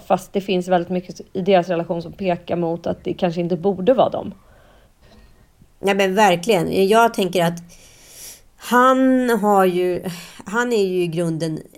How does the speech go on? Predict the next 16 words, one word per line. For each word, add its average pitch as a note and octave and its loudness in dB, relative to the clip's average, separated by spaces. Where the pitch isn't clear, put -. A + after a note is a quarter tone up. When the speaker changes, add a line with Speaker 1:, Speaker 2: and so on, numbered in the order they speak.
Speaker 2:
det - -8
är B3+ -2
som E4 0
många A#3 4
män F#3 0
är, F#3 -2
förlåt. G3+ -4
Eh, F3 -4
inte G#3+ 0
alla, F3+ 2
långt G3+ 0
ifrån F#3 -4
alla, D#3 -2
men G3 -2
många G#3+ 2
män D3+ -6